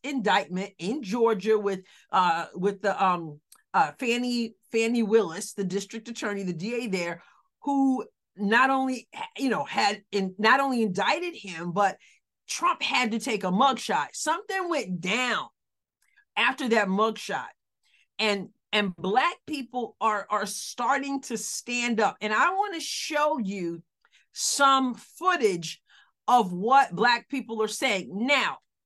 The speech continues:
there's more footage that I would really like to show you.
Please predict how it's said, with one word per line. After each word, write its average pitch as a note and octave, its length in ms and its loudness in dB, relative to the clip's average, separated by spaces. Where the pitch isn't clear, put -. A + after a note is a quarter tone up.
there's A#3 340 -2
more C4 540 4
footage A3+ 560 -8
that G#3 120 2
I A3 180 6
would E3+ 180 -4
really C4 580 0
like F#3 240 0
to E3+ 80 -10
show F3 300 -4
you. C#3 160 -16